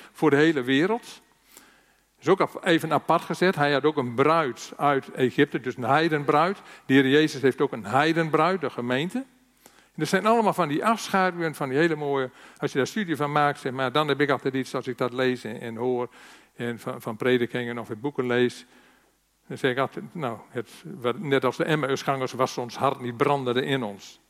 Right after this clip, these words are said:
Dat vind ik altijd heel mooi om zulke dingen te lezen. En daarom mogen we ook weten, lieve mensen, dat is ook wel een beetje mijn stokpaardje altijd al geweest, de Heer Jezus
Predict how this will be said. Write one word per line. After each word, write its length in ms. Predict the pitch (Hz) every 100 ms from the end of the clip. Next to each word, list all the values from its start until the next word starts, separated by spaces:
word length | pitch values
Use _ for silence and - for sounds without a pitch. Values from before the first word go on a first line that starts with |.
| _
Dat 120 | -
vind 20 |
ik 60 | 143
altijd 180 | 131
heel 120 | 127 147
mooi 220 | 131 127
om 60 |
zulke 200 | 110 135
dingen 200 | 120 117
te 100 | 107
lezen. 360 | 127 120 110 101 _ - _ _ _ _ _ - - - - _
En 100 | 135
daarom 300 | 147 165 156
mogen 200 | 147 135
we 60 |
ook 60 | 131
weten, 320 | 131 127 120
lieve 240 | 113 131 120
mensen, 440 | 117 113 135 135 _ _ _ _ -
dat 100 | 113
is 80 |
ook 120 | 127 117
wel 100 | 123
een 60 |
beetje 220 | 127 -
mijn 160 | 127 120
stokpaardje 520 | - 135 - 113 -
altijd 200 | 120 123
al 80 | 113
geweest, 440 | 120 113 123 - _ - - _
de 100 | -
Heer 140 | 117 117
Jezus 520 | 127 127 131 -